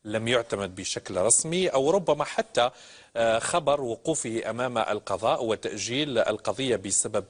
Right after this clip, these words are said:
التجمهر غير القانوني، ولكن ربما بسبب هذه الأحداث، آه، وواقعة الاعتداء على مقر مجلة، آه، شارلي إبدو في باريس، آه، سوف يكون، آه، لهذا الموضوع حيز كبير من حديثنا.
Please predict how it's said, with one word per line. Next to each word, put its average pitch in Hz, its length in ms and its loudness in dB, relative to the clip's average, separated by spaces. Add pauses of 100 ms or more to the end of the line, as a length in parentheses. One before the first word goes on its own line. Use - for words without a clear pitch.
(100)
التجمهر 104 720 -2
غير 107 400 2
القانوني، 135 680 0 (360)
ولكن 165 460 2
ربما 156 400 2
بسبب 131 500 0
هذه 143 260 0
الأحداث، 135 500 0 (140)
آه، 117 360 4
وواقعة 113 800 2
الاعتداء 110 580 0
على 107 360 2 (340)
مقر 135 440 0
مجلة، 110 500 -4 (200)
آه، 98 220 0
شارلي 110 560 -2
إبدو 110 340 -6
في 98 320 -6
باريس، 120 640 2
آه، 120 200 4 (240)
سوف - 300 0
يكون، 127 580 2
آه، 101 480 4
لهذا 117 380 2
الموضوع 104 440 -2
حيز 120 580 -2
كبير 107 480 -6
من 110 220 -10
حديثنا. 92 560 -12